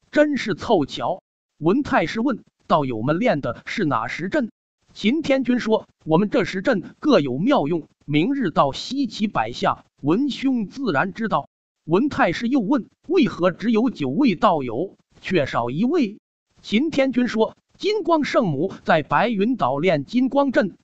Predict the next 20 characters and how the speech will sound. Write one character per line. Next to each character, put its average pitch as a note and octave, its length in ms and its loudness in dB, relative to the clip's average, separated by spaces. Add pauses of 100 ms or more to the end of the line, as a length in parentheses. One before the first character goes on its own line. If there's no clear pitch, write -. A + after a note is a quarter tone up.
(140)
那 B3 200 2
阵 G3 240 0
法 C3+ 440 -2
别 G3 240 2
有 B2+ 160 -2
玄 C#3 260 -2
妙， C4+ 320 2 (220)
与 G3+ 160 2
我 C3+ 180 0
们 E3 160 -2
大 F#3+ 300 2
不 C3+ 160 -6
相 G#3 280 0
同， E3+ 300 -2 (280)
因 F#4 280 0
此 B3+ 260 -2
少 B2 360 -2
他 F3 160 -2
一 D#3 160 -2
位。” C4 260 0